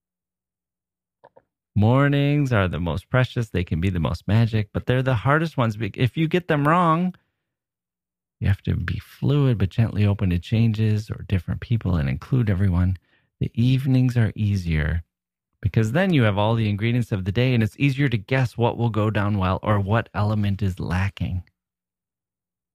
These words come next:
She's living life in a different way.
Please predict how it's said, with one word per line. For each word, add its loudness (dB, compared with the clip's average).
She's -2
living 2
life -2
in -2
a -4
different -2
way. -2